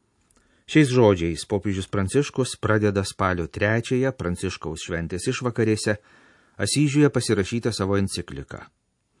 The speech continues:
Oficialus naujojo popiežiaus Pranciškaus mokymo dokumento pavadinimas Fratelli Tutti italų kalba reiškia ne tik brolius,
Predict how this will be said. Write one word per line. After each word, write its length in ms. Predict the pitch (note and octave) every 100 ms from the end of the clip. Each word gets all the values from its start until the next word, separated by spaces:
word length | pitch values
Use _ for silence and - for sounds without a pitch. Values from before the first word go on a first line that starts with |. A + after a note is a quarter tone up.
| _ _ _ -
Oficialus 540 | G#2+ B2 B2+ C#3 C#3+
naujojo 460 | G2 G2+ F#2 F2+ E2+
popiežiaus 460 | G2+ F#2 F2+ F2+
Pranciškaus 540 | - G2 A2 - G2 G#2+
mokymo 400 | G#2+ G2 G2+ F#2+
dokumento 480 | F#2+ G2 G2+ G2
pavadinimas 600 | F2+ F#2+ G2 A2 G2+ E2+ -
Fratelli 460 | F#2 F2+ F#2 F2+
Tutti 460 | F2+ C#3 C#3+ - D#2 - _ _ _ _ _
italų 420 | - G2+ G#2+ G2+ A2+
kalba 380 | A2+ G#2 G2 G2+
reiškia 440 | F#2 F#2 - G2+
ne 120 | F#2+
tik 220 | F2+ A#2 G#2
brolius, 680 | F#2+ G#2 A2 A#2 C#3+ -